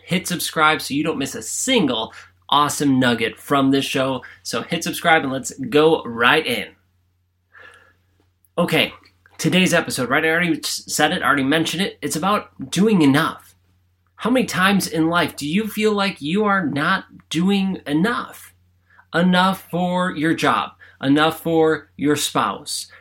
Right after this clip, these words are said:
or enough for your kids, your family, even for God? How many times do you feel like you are just not enough, or you're not doing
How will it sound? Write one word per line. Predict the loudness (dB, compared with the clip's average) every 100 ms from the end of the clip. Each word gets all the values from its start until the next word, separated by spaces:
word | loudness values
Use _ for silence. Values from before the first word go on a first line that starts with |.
| -8
or | -2
enough | 2 2
for | 4 4
your | 4
kids, | 4 2 2 -2 -10 -12 _
your | -12 -10
family, | -2 2 4 2 -2 -8 -16 _ _ _ _ _ _ _
even | -4 -2 -2
for | -4 -6
God? | -4 -4 -6 -8 -20 _ _ _ _ _ _ _ _ -4
How | -2
many | 0
times | -2 -2 -2 -2
do | -2
you | -4 -2
feel | -4 -2
like | 0 -2 -2 _ _ -8
you | -2
are | -2
just | -2 -4 -2
not | -2 -2 -6 _ _ _
enough, | 0 2 2 0 -10 -20 _ _ _ _ _ _ -6
or |
you're | 0
not | 2 2 0
doing | 0 0 -2 -8